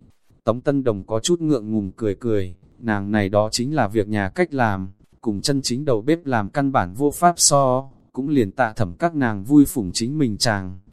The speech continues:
Tống Tân Đồng phân biệt cấp hai người trang hơn phân nửa tôm hùm,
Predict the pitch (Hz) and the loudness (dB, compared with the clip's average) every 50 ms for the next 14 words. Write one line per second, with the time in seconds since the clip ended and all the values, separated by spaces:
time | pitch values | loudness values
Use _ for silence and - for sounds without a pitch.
0 | _ _ _ _ _ _ _ - 110 117 127 - 143 139 139 139 131 127 _ _ | _ _ _ _ _ _ _ -2 -2 -2 0 -2 -2 -2 -2 -6 -10 -14 _ _
1 | _ _ - - _ _ _ _ _ _ - - _ _ - 113 107 98 95 - | _ _ -20 -20 _ _ _ _ _ _ -20 -20 _ _ 0 0 0 0 0 -2
2 | - 139 139 131 127 101 - - - 190 - - 147 156 151 143 131 120 107 95 | 0 0 4 4 4 4 4 2 0 0 0 0 2 2 2 4 4 2 2 2
3 | - - 147 143 139 127 139 147 143 135 - - 143 139 139 135 113 98 90 - | 4 4 4 4 4 4 4 2 2 2 0 0 0 2 4 4 4 4 4 2
4 | 147 143 139 127 127 113 101 95 92 | 2 0 2 0 -2 -2 -2 -2 -4